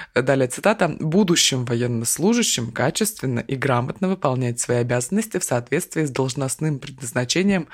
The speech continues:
в любой обстановке». Конец цитаты. Также в вузе уточняют, что окопы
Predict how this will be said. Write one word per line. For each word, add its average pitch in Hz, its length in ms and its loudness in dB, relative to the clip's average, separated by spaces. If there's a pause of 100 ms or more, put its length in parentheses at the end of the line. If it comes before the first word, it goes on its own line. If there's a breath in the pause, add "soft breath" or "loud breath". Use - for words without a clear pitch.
(220 loud breath)
в 131 80 -4
любой 135 500 2 (200 loud breath)
обстановке». - 880 -4
Конец 120 300 -2
цитаты. 214 600 0 (240 loud breath)
Также 160 280 2
в 139 100 0
вузе 156 300 2
уточняют, 151 540 0
что 160 300 0 (240 loud breath)
окопы 226 580 2